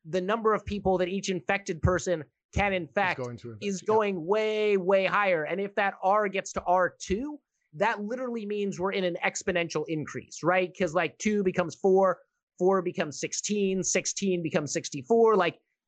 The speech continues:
Speaker 1: those numbers, you know, drop a penny, pick it up. Now you have two pennies, then you have four pennies, then you have sixteen pennies, compound interest being the most powerful force in the universe next to gravity, as Einstein would say.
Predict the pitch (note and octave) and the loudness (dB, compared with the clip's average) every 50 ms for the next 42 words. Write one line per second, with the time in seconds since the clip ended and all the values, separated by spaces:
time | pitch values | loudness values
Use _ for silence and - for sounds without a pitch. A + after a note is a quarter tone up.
0 | _ - C#3+ F3+ G3 G3+ G3 - - G3+ G#3 G#3+ G3 G3 F#3+ F#3 E3+ C#3+ - - | _ -2 2 4 4 4 4 2 0 -2 0 0 2 2 2 2 0 -2 -4 -2
1 | G3+ E3+ E3 D3+ C3+ - - _ _ _ _ _ _ _ _ _ _ _ - D3 | -2 0 2 0 0 -2 -6 _ _ _ _ _ _ _ _ _ _ _ -12 -2
2 | C#3+ F3+ G#3+ A#3 A3+ A3 G3+ - - G#3 G#3+ G#3 G3 G3+ G3 - - G#3 G3+ G#3+ | 2 2 4 4 2 2 0 0 0 0 0 -2 -4 -4 -2 -2 -2 0 0 2
3 | G3 F3+ F3+ F3 E3+ F#3 F#3 F3+ F#3+ F#3 F#3 F3+ E3+ - - - G#3 G3+ F#3+ G3 | 2 2 2 0 0 -2 -2 -2 0 2 2 0 0 -2 -4 -4 -4 -4 -2 0
4 | G3 F#3 F3+ F3+ F3 F3 D#3 - D#3 D3+ D3+ D3 C#3 C3+ - - G3 G3+ G3+ G3 | -2 -2 -2 -2 -4 -6 -4 -6 -6 -6 -4 -4 -4 -4 -2 0 2 2 2 2
5 | G3 F#3 F#3 F#3 F3+ F3+ E3+ D3 D#3+ D3 C#3+ C#3+ C#3+ C3+ - - C#3+ - - - | 2 0 0 0 -2 -2 -2 -2 -4 -4 -2 -2 -4 -4 -4 -6 -10 -8 -6 -2
6 | A3+ A#3 G#3+ G3+ G3 G3+ G3+ G3+ G3 F#3+ F#3 - - F#3+ G3 G3 G3 F3+ F3+ F3 | 0 0 2 2 2 2 2 2 2 0 0 0 0 0 2 2 0 0 -2 -2
7 | F3+ F3+ - - F#3 F3 D#3 - F3 F3 F3 E3+ E3 D#3+ - _ _ _ _ - | -4 -6 -4 -6 -6 -6 -6 -4 -4 -4 -4 -4 -6 -8 -12 _ _ _ _ -12
8 | D3+ D3 B3 C#4+ C4 C4+ C4+ A#3+ - - - G#3+ F#3+ F3+ F3 E3+ - D#3+ C#3+ - | -6 -4 -2 0 2 2 2 2 2 0 -2 -2 0 0 0 -2 -6 -8 -10 -8
9 | E3+ E3 D#3+ - - D#3+ D#3 D3+ D3+ D#3 D3 C3+ C#3+ C#3 B2+ - - D#3 C#3 - | -8 -8 -8 -8 -12 -14 -14 -12 -10 -10 -10 -10 -10 -10 -12 -12 -12 -12 -12 -10
10 | - D#3+ B2 D#3 D#3 D3+ C#3+ C#3+ C#3+ C#3 C3+ - D3 C#3+ C#3 A#2+ - D3 C3 C3 | -10 -6 -4 -2 -2 -2 -2 -4 -6 -6 -6 -6 -6 -8 -8 -6 -6 -6 -6 -6
11 | B2+ B2 G#2 - - C#3 A2+ F#2+ G2 G2 | -8 -12 -16 -12 -8 -8 -8 -8 -12 -18